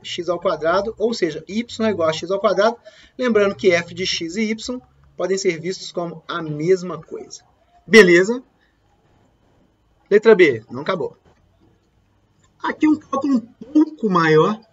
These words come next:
Então, eu vou tomar a liberdade de, de, de fazer o nosso cantinho x, y apertadinho. Vamos ver se vai dar, né? X é menos um.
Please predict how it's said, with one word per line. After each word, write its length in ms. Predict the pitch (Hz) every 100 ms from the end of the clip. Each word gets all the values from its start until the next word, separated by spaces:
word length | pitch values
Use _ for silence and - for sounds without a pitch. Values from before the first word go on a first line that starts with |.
| _ _ _
Então, 140 | - 180
eu 40 |
vou 80 | 196
tomar 220 | 202 190
a 40 | 190
liberdade 540 | 180 170 151 160 156
de, 340 | 156 151 135
de, 520 | 123 151 151 135 113 - _ _ _ _ _ _ _ _ _ _ _ _ _ _ _ _ _ _ _ -
de 120 | 156
fazer 280 | 160 165 156
o 60 |
nosso 220 | 165 165 -
cantinho 360 | 165 156 165
x, 300 | 156 160 131
y 100 | 143 143 - 131 131 _ _
apertadinho. 680 | - - 165 165 175 160 269 - _ _ _ _
Vamos 160 | 349 311
ver 60 |
se 60 | -
vai 140 | 330
dar, 180 | 214 202
né? 180 | 202 190 - _ - _ _ _ -
X 200 | - 285
é 80 |
menos 300 | 277 277 254
um. 240 | 226 170